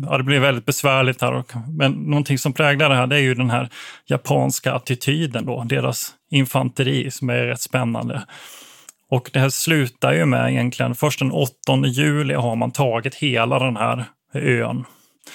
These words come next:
Det här slutar med en, en självmordsattack i princip från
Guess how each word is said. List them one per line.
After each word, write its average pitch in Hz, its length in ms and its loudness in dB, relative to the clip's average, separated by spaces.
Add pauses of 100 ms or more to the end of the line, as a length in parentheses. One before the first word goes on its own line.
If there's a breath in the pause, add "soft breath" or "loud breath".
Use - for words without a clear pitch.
(320 loud breath)
Det 135 80 2
här 135 260 2
slutar 135 460 -2
med 123 280 0
en, 123 120 0
en 123 320 -2
självmordsattack 120 1300 -2
i 131 60 -4
princip 123 500 -6
från 117 440 -6